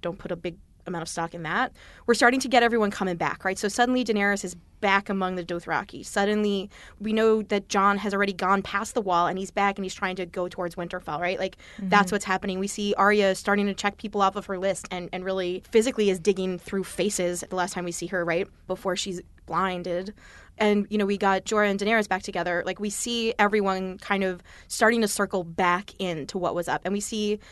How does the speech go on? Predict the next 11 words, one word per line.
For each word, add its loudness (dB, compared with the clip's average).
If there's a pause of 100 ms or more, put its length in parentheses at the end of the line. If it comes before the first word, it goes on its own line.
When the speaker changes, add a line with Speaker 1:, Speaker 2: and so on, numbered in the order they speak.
(180)
Speaker 1:
Cersei 2
literally 6
walking 0
back 0 (440)
to -4
the -2
castle, -4
right? -2
Like, -2 (420)
everything 2
that, 2